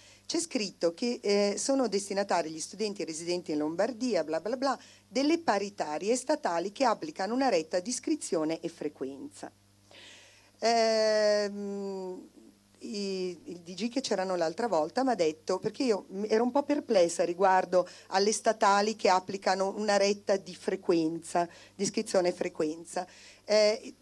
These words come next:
mi hanno detto che mi verrà, eh, fornito un elenco, perfetto. Ma quello che volevo sapere, perché io nel frattempo mi sono informata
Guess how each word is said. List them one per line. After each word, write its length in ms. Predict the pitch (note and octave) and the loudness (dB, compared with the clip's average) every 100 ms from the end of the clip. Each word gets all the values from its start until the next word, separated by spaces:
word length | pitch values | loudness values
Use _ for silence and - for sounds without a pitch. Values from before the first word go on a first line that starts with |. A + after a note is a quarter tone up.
| - | -14
mi 280 | A3 G#3 A#3 | -10 -2 2
hanno 160 | B3+ C#4 | 4 6
detto 300 | A#3 A3+ C4 | 4 4 0
che 140 | B3+ | 0
mi 140 | G#3+ | 0
verrà, 560 | G#3 A3+ A3 A#3 A3+ A3 | 4 4 6 4 4 2
eh, 220 | F3+ F3+ | 2 0
fornito 920 | F3+ A#3+ A3 A#3 A3+ G#3 - G#3+ A3+ B3 | 2 0 2 2 -2 -4 0 2 4 2
un 160 | G#3 G3+ | 0 0
elenco, 720 | G#3 F#3+ F3 F3+ - A3 A3+ | 2 4 2 0 0 2 2
perfetto. 680 | A3+ F#3 - D#3 D#3 - F3+ - - - - - | 0 -4 -2 -4 -4 -8 -10 -10 -20 -20 -12 4
Ma 280 | C#4 E4+ F4 | 6 6 4
quello 280 | - E4+ G#4 | 4 8 8
che 140 | G#4+ | 6
volevo 320 | C#4+ B3 A#3 A3+ | 4 6 6 4
sapere, 380 | A3+ G#3 F3+ | 4 2 2
perché 200 | G3 C4 F4+ | 2 0 0
io 180 | D#4 | 0
nel 120 | F4+ G3+ | -2 -4
frattempo 460 | A3 - F3+ F3 | -6 -2 -2 0
mi 100 | F#3 | -4
sono 240 | F#3 A#3 B3 | -2 0 0
informata 880 | A#3+ - F3+ F#3 D#3 C#3 - E3+ | 0 2 2 4 0 -2 -6 -4